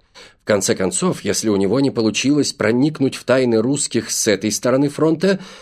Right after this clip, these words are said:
может быть, удастся проникнуть в них с той. Ибо его интуиция на этот раз просто вопила о том, что он нащупал такие тайны,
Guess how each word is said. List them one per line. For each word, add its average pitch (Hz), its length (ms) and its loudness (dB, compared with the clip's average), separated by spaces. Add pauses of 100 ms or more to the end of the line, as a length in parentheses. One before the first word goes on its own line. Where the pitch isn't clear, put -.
(240)
может 82 320 -4
быть, 110 200 -6
удастся 87 500 -2
проникнуть 95 680 -2
в 85 80 -6
них 85 480 -2
с - 220 -6
той. - 520 -4 (680)
Ибо 113 240 2
его 107 360 2
интуиция 104 720 0
на 143 100 4
этот 98 320 -2
раз - 320 0
просто 92 480 -2
вопила 110 560 0
о 95 60 0
том, 185 340 0 (280)
что - 220 2
он 123 120 2
нащупал 143 540 0
такие 127 680 -4 (120)
тайны, 175 600 2